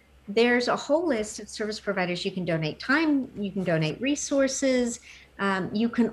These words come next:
also work with your electeds to help them cite good things, right?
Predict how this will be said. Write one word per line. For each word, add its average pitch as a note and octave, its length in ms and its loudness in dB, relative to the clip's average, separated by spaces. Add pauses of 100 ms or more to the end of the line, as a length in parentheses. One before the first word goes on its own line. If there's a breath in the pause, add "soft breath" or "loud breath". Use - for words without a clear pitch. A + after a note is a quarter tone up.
also B3+ 420 2
work A3+ 280 4
with A#3+ 180 0
your G#3 140 4
electeds G3 640 -2
to A#3+ 80 -4
help G#3 320 -4
them G#3 380 2
cite C4+ 800 -4 (160)
good A#3 320 2
things, D4 640 -2
right? A#3 500 -2